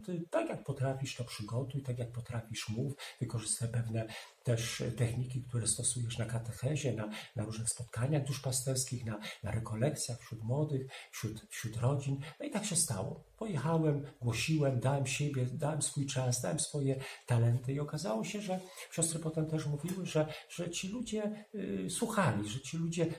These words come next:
byli wdzięczni, że, że ksiądz mówił, że ksiądz mówił z zainteresowaniem, że był z nimi, że chciał jeszcze po, po, po naukach, po, po, po katechezach coś, y, s-,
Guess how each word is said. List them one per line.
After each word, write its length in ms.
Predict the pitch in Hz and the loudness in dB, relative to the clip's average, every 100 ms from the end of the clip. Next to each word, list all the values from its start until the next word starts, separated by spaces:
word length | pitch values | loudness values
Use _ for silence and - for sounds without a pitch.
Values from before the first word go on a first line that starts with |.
| - | 4
byli 180 | 160 156 | 4 4
wdzięczni, 580 | - 156 147 - 120 | 6 6 6 2 -2
że, 200 | - 113 | 0 -2
że 140 | 107 113 | -2 -6
ksiądz 280 | - 117 123 | -2 2 4
mówił, 360 | 156 147 127 | 4 4 0
że 120 | 117 | -2
ksiądz 340 | 120 117 - - - | -4 -4 -2 -4 -4
mówił 180 | 117 110 | -2 2
z 60 | 117 | 4
zainteresowaniem, 840 | 131 131 143 139 139 147 147 139 | 4 4 4 4 4 6 6 4
że 160 | 123 117 - | 2 -2 2
był 240 | 165 160 | 6 6
z 140 | 156 143 | 6 2
nimi, 280 | 139 135 135 - | 2 2 0 -6
że 120 | 120 | -8
chciał 240 | 117 120 117 | -4 0 0
jeszcze 260 | 113 123 | 0 -2
po, 240 | 120 117 117 - - - | 0 0 0 -6 -14 -4
po, 260 | 117 117 | 2 2
po 200 | 117 123 | 4 2
naukach, 600 | 117 120 165 170 135 120 - | 4 4 4 2 -2 -2 -2
po, 160 | 117 | -2
po, 460 | 117 117 113 117 117 | 0 0 0 0 -2
po 240 | 117 117 113 | 0 0 0
katechezach 920 | 123 120 123 156 156 131 127 - - | -2 -4 0 2 2 2 0 -2 -8
coś, 400 | - 131 131 - | 0 0 0 -2
y, 240 | 151 131 127 | -2 -2 -2
s-, 260 | - - | -4 -4